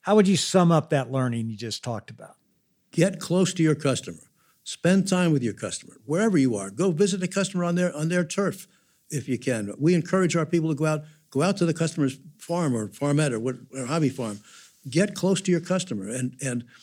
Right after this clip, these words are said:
Speaker 2: in our case, our employees are close to our customers, so we, we're always learning from, from our employees, or team members, as we call them today.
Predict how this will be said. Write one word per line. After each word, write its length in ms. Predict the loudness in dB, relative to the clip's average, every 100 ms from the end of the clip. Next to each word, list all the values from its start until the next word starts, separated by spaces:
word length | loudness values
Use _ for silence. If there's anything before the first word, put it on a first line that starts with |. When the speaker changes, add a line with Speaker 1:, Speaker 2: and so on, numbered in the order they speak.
| -20 _ _
Speaker 2:
in 120 | 0
our 140 | 2 2
case, 360 | 4 2 2 -4
our 200 | -2 0
employees 580 | 0 2 2 4 2 0
are 80 | -2
close 260 | -2 -2
to 140 | -2 -4
our 80 | -4
customers, 540 | -4 -4 -4 -6 -8 -14 _ _
so 180 | -4 0
we, 160 | 2 0
we're 200 | -2 0
always 380 | 2 4 2
learning 300 | 2 2 2
from, 200 | 0 -4
from 180 | -4 -4
our 120 | -4 -4
employees, 420 | -2 -2 -2 -6
or 80 | -6
team 220 | -2 -2
members, 260 | -2 -10
as 100 | -14
we 80 | -16
call 180 | -12 -12
them 120 | -12
today. 280 | -12 -14 -16